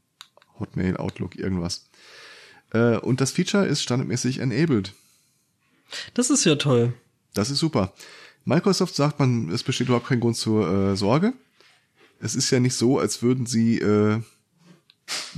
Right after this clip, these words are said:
Speaker 1: dir mein Passwort zuschicken, nur weil wir uns kennen. Äh, das,
Speaker 2: Doch.
Speaker 1: äh, gl-, glaub ich nicht. <laughs>
Speaker 2: Das
Speaker 1: Da
Speaker 2: ist
Speaker 1: hab ich
Speaker 2: genau
Speaker 1: große
Speaker 2: effekt-,
Speaker 1: Zweifel.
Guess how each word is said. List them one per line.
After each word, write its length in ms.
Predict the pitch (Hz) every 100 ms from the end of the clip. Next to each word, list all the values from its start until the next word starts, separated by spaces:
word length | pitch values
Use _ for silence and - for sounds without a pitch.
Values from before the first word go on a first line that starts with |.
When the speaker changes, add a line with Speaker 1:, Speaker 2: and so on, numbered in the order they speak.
| 95
Speaker 1:
dir 400 | 110 139 196 208 185 _ _ _ _ _ -
mein 240 | 110 131
Passwort 440 | - 185 - 117 107
zuschicken, 720 | - 107 - 95 - 147 202 - _ _ -
nur 320 | 110 143 135
weil 180 | 123 120
wir 120 | 113
uns 160 | 110 -
kennen. 420 | - 104 90 92 _ _ _ _ _ _ _ _ _ _ _ _ _ _ _ _ -
Äh, 380 | 107 104 104 82 _ _ _ -
das, 260 | 151 -
Speaker 2:
Doch. 160 | - 170 170 -
Speaker 1:
äh, 60 |
gl-, 80 | - - -
glaub 240 | 113 104 180
ich 120 | 208
nicht. 320 | 311 - -
<laughs> 240 | 143 -
Speaker 2:
Das 120 | 175 131
Speaker 1:
Da 60 |
Speaker 2:
ist 100 | 135 185
Speaker 1:
hab 100 | 165
ich 80 |
Speaker 2:
genau 220 | 185 170 170
Speaker 1:
große 240 | 233 262
Speaker 2:
effekt-, 140 | 185
Speaker 1:
Zweifel. 520 | 147 - 185 - 240